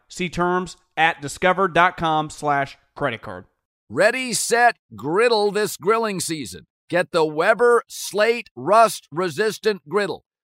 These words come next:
Speaker 2: with a carbon steel cooktop that's safe for metal tools. It's pre-seasoned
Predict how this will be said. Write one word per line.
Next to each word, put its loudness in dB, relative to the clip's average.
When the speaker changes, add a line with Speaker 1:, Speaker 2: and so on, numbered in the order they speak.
Speaker 2:
with -4
a -4
carbon 4
steel 0
cooktop -2
that's -4
safe -2
for 0
metal -2
tools. -6
It's -8
pre-seasoned -6